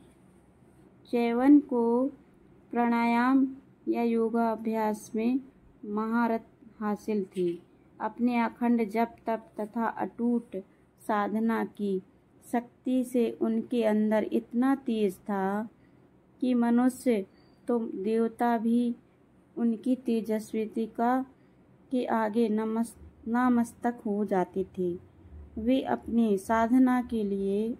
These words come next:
अपने आश्रम तथा उसके आसपास किसी भी स्थान को चुना,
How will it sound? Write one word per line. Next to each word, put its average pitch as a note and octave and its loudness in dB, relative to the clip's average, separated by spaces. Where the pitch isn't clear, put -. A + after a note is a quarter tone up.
अपने - -2
आश्रम A#3 -2
तथा G#3 -4
उसके C4 2
आसपास A3+ 0
किसी C4 0
भी A#3 0
स्थान A3+ 0
को G#3+ -2
चुना, A3+ -2